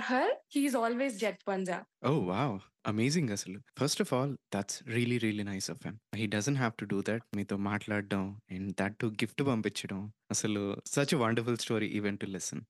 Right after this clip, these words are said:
Speaker 2: ఆయన మెసేజ్ ఫోటో వాల్ లో పెట్టుకున్నారు, బాగుంది. I understand. ఆ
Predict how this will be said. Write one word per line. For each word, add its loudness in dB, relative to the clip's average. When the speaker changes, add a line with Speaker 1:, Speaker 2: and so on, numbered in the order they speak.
Speaker 2:
ఆయన -2
మెసేజ్ 0
ఫోటో 2
వాల్ 2
లో 4
పెట్టుకున్నారు, 0
బాగుంది. -2
I -2
understand. -2
ఆ 2